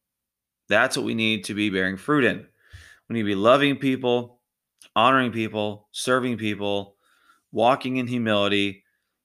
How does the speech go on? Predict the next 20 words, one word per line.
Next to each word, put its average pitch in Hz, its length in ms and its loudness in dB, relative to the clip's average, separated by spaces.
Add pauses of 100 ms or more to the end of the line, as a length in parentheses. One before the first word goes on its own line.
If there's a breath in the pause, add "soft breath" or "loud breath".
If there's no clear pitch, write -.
(140)
walking 131 460 2
in 131 80 -2
obedience 117 580 0
to 123 100 -8
Christ, 98 600 -4 (500)
and 107 340 0
living 117 600 2
as 110 280 -2
Christ 117 460 -2
did, 123 320 0
walking 127 480 2
as 113 180 -2
he 98 140 -4
did. 95 300 -8 (880 soft breath)
And 147 140 4
a 165 40 8
lot 170 280 8
of 175 80 6
that 139 340 4
is, 131 680 0